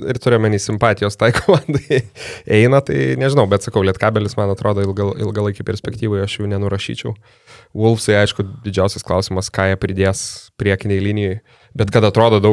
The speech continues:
geriau, ta prasme, paskutinės dvi rungtynės su Ža-, su Žalgiriu, su Lietkabeliu, tai kaip diena naktis, palyginus, ką žiūrėdavom anksčiau. Ir tas, nu, tie kiti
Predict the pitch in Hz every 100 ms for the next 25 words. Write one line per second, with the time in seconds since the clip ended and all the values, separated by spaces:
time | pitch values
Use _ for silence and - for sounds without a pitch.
0 | 98 98 107 - - - - 104 95 -
1 | - 110 98 104 101 101 107 101 104 -
2 | - 95 110 110 110 - 107 104 107 107
3 | 104 101 98 - 101 107 101 95 90 101
4 | 101 104 104 98 - 110 - - - -
5 | - _ - - 110 107 104 104 98 110
6 | 101 101 104 104 104 98 98 95 - 104
7 | 104 - 110 98 - - 98 98 95 98
8 | 101 - - - 117 110 113 110 110